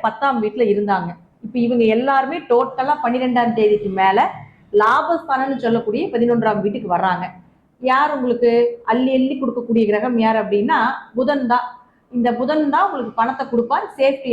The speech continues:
அமௌண்ட். அவரும் பாருங்க பதினாலாம் தேதிக்கு மேல ஆட்சி பலம் பெற்று பதினொன்றாம் வீட்டுக்கு வரார். உங்களுடைய ராசி அதிபதினு சொல்லக்கூடிய சூரியன்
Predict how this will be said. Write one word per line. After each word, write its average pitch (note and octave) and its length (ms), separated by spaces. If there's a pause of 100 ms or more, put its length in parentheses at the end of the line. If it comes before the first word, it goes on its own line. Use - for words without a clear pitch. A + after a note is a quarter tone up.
அமௌண்ட். G3+ 320
அவரும் C#4+ 380
பாருங்க A3+ 260 (100)
பதினாலாம் A#3+ 440
தேதிக்கு G#3 340
மேல C#4 100 (140)
ஆட்சி A#3+ 300
பலம் F#3+ 200
பெற்று A3 240
பதினொன்றாம் G3+ 460
வீட்டுக்கு F3 300
வரார். F3 280 (460)
உங்களுடைய A#3+ 300 (100)
ராசி D4+ 360 (100)
அதிபதினு A#3+ 380
சொல்லக்கூடிய G#3+ 360 (160)
சூரியன் G#3 500